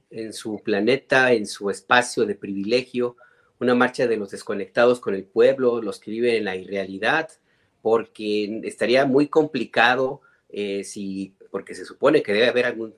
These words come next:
sentido de conciencia política para quienes acudan a una convocatoria de esta naturaleza y no sean necesariamente acarreados, pues tendría que estar por lo menos, eh, yo esperaría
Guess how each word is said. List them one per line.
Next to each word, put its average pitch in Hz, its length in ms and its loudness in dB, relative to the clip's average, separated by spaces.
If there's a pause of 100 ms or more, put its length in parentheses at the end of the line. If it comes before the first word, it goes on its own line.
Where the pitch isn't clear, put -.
sentido 123 320 -4
de 107 140 0
conciencia 110 480 -8
política 107 640 -6
para 90 200 -8
quienes 90 340 -10
acudan 110 340 -2
a 110 40 -2
una 113 160 2
convocatoria 104 560 -4
de 101 60 0
esta 101 360 -4 (360)
naturaleza 110 880 2
y 95 120 -8
no 95 160 -4
sean 107 300 -2
necesariamente 101 560 -2
acarreados, 110 600 -2 (360)
pues 110 120 -8
tendría 110 360 0
que 147 100 -6
estar 143 280 0
por 131 140 -2
lo 101 80 -2
menos, 127 440 -2
eh, 95 300 -10 (240)
yo 117 120 -2
esperaría 131 760 2